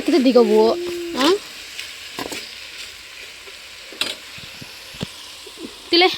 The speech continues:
చూడు ఎట్లా కూర్చున్నావు సంక ఎక్కి. ఒరే, ఒరే, ఒరే, ఒరే. ఓకే, బీరకాయలు వచ్చేసారు కదా, వాటర్ మొత్తం ఎలా వచ్చేసా ఉప్పు పసుపు వేసిన తర్వాత. ఇంక ఇప్పుడు ఇందులో మనం ప్రిపేర్ చేసి పెట్టుకున్న మసాలాలు, కారాలు,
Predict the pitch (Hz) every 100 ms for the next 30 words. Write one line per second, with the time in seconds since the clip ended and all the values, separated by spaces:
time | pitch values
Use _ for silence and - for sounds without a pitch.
0 | - - - - - - - - - -
1 | - - - - 339 370 339 285 311 311
2 | 294 - 254 269 277 247 240 240 240 240
3 | 247 233 254 262 269 247 - 233 254 _
4 | _ _ _ - - - - - - 311
5 | - 220 254 349 - 226 220 240 240 247
6 | 240 233 269 220 208 240 220 202 233 226
7 | 214 220 214 220 214 214 208 233 214 202
8 | - 196 190 208 190 180 170 233 285 -
9 | - - - - - - - - - 311
10 | 277 247 233 220 220 214 202 202 214 220
11 | 214 220 - 208 202 190 185 196 180 180
12 | - 190 175 175 170